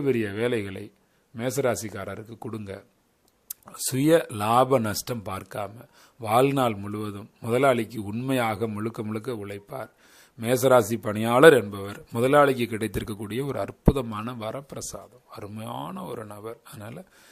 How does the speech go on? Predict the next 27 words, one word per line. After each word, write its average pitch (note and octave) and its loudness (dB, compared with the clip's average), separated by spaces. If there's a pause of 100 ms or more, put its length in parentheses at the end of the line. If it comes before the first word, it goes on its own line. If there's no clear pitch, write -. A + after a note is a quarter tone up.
(240)
மேசராசிக்காரங்களை A2+ -2
பத்தி A2+ -14
நல்லா A#2+ -6
தெரிஞ்சுக்கிட்டு B2+ -6 (440)
அவங்ககிட்ட A#2 -8
நல்லா B2+ -2
பேசி C#3 -6
பழகுங்க A#2 -8
முதலாளிகளை. G#2 -14 (640)
குபேர D#3 6
யோகம்னு A#2+ 4
பயிற்சி G#2+ -8
ஆகஸ்ட் A#2 -8
பதினஞ்சு, A2+ -8
பதினாறு, G#2+ -12
பதினேழு, G#2+ -12
பதினெட்டு G#2 -14
நடக்க G#2 -14
இருக்கு. G#2 -18 (800)
முதலாளி A#2 -2
ஆக A2+ 0
வேண்டும் A2+ -2
என்பவர்கள், G2+ -12
முதலாளி A2+ -8 (280)
ஆக, G#2+ -10 (100)
ஆகி G#2 -10
இருப்பவர்கள் A2+ -8